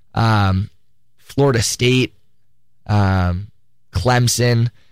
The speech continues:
U N C and Duke, two teams I don't think, um, are teams to ignore. I think that they're actually on the rise. I, I see us as kind of beneath all those with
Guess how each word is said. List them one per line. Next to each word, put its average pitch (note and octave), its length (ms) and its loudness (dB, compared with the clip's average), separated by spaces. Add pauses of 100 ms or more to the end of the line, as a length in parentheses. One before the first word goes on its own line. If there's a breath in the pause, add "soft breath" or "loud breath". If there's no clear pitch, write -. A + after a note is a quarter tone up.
(520)
U F3 200 0
N G#3+ 120 0
C D3 220 -2
and A#2 180 0
Duke, C#3 340 2
two D3+ 160 -2
teams D3 360 -2
I A#2+ 120 0
don't F3+ 220 -2
think, C3+ 400 -2 (100)
um, G#2 540 -2 (300)
are G#2+ 480 0 (680)
teams D#3+ 220 0
to A#2+ 100 0
ignore. G#2+ 220 0
I B2+ 80 0
think D#3+ 160 -2
that D3 80 0
they're A2+ 100 2
actually A2+ 280 0
on G2+ 100 2
the F2+ 60 0
rise. G#2 580 0 (1040 soft breath)
I, G#2+ 280 0
I F#3 40 2
see G#3+ 280 0
us G#3 140 -2
as D3+ 100 -6
kind D#3 220 0
of A#2 80 -4
beneath E3 400 0
all D3 200 0
those A#2 380 0
with A#2 160 -4